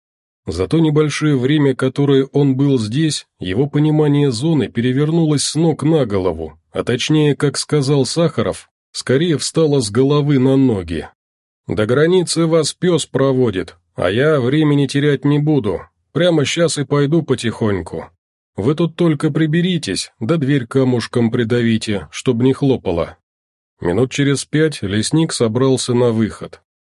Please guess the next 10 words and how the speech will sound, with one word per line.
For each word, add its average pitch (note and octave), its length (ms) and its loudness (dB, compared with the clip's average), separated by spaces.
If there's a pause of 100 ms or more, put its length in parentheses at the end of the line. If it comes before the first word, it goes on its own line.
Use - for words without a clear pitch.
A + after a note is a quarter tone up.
(360)
Старая D#3+ 440 0
шапка-ушанка C#3 1120 0
с - 100 -6
отвязанными B2 800 0
ушами, A2+ 640 -2 (120)
фуфайка, C3 960 -2
коричневые C3 640 0
брюки, A2 560 -2 (160)
кирзовые B2 640 0
сапоги, A2 680 -2